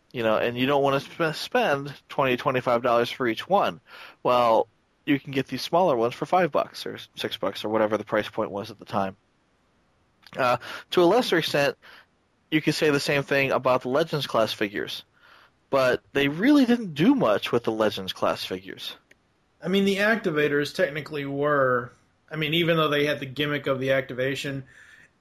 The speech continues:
Speaker 2: the activate-, or the Activators were technically the Legends class figures for Animated.
Speaker 1: Not, no, no, not really. I mean, there are Legends class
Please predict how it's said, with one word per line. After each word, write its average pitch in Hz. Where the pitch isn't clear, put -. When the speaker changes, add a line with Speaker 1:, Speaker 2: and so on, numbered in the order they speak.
Speaker 2:
the 175
activate-, 170
or 156
the 156
Activators 147
were 147
technically 151
the 131
Legends 135
class 135
figures 131
for 135
Animated. 117
Speaker 1:
Not, 285
no, 202
no, 190
not 175
really. 123
I 123
mean, 139
there 196
are 190
Legends 135
class 113